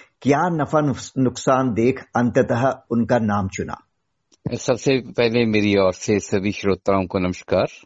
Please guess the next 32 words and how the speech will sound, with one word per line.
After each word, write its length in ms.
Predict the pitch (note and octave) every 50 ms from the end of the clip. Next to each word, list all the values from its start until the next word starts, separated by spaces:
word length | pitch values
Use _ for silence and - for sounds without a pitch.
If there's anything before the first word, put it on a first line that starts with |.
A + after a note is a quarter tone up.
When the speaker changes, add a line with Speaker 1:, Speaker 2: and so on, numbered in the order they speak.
| _ _ _ _ _ _ _ _ _ _ _ _ _ - - _ _ _ _ _ _ _
Speaker 2:
आपने, 500 | - B2 C3+ - - D#3+ D#3+ D#3 D3 C3+
अ, 180 | - A#2 A#2+ B2
सवाल 400 | A#2+ - - A#2 G#2+ A2+ G2+ G2+ - _
किया 220 | - A2 A2+ A2+ G#2+
कि 240 | - - A#2+ A#2+ A2
कौन 340 | - _ - A2+ A#2+ B2+
से 180 | A#2+ - - B2
हालात 360 | G#2 G2+ F#2 F#2 F#2+ G#2 G#2+ - - B2+
थे 60 | G#2+
जिन 200 | F#2+ G#2+ G2 F#2
कारण 500 | - - G2 F#2 F2+ F#2 F#2 F#2 F#2 F#2+ - _ _ - - - -
चुनाव 320 | B2 G#2+ G#2+ G2+ G2 F2+
चन्नी 340 | - - A#2+ G2 F#2 F#2 F2
का 140 | - G2 F2+
हुआ। 440 | E2 F2+ E2 E2+ E2+ E2 D#2 - - _ _ _ -
Speaker 1:
हम्म। 180 | B2 A2 - - - _ _ _ _ _ _ _ - - - - - - - _ _ - -
Speaker 2:
अ, 280 | C#3+ C#3+ D3 D3 D3+ D3+ -
उसका 340 | E3 F3 F3 - - F#3 D#3
कारण 320 | - - A#2+ A#2 A2+ A#2
ये 260 | A2 F#2+ G2 G#2+ A2
है 220 | G2+ G#2+ A#2 A#2+ A#2+
कि 260 | - - C#3+ C#3 C3
चन्नी 600 | - - - B2 A2+ A#2 B2+ C#3+ D#3 D#3 D3 B2
ने 280 | G2+ G2+ A2 A2+ B2+ B2 B2
एक 260 | C#3 C#3 - - -
सौ 240 | - - - D3 B2+
ग्यारह 340 | F#2+ E2+ F#2+ G2+ G#2 C3
दिन 180 | C#3 B2+ B2 A2+ - -
की 80 | A#2+ G#2+
सरकार 560 | - - G#2+ - - - F2+ F2+ F#2+ G#2+ A2
में, 260 | G#2+ G2 E2 C#2 C2 _ _ _ _ _ _ _ _ _ _ _ _ _ _ _ _ _ _ _ _ _ -
अ, 440 | B2 B2 B2 B2 B2 A#2 A#2 A#2 A2